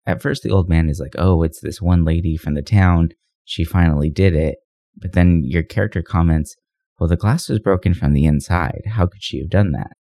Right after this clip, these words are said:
And the old man kinda just brushes it off like, "Ah, don't worry about it. Like, you just need to go find her and get the, the exhibit back." So you make your way through some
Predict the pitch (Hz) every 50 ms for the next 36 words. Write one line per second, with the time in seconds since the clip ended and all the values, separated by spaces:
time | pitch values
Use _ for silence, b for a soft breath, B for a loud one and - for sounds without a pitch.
0 | _ _ _ _ _ _ _ _ - - 92 95 95 92 95 101 113 110 110 110
1 | 101 98 - 107 92 87 80 85 82 82 - 82 80 - - 78 78 76 78 78
2 | 73 71 76 73 - - - - - - 95 98 95 87 82 90 80 76 78 78
3 | 78 73 73 71 71 76 69 64 - - 180 - - _ _ _ - - 95 85
4 | 82 107 90 87 85 - 87 82 82 82 - 80 78 - 80 78 80 76 - -
5 | - - - - - - 92 90 85 80 80 76 - - - 82 78 71 64 -
6 | - - - - - 90 78 65 73 85 - 98 95 76 - - - - - -
7 | _ _ _ _ _ _ _ _ _ _ _ _ _ _ _ _ - - 95 87
8 | 87 82 80 80 78 - - 95 92 90 87 90 95 95 92 - 92 82 82 82
9 | 80 78 - - 85 82 80 78 - - - _ _ - - - 82 76 73 73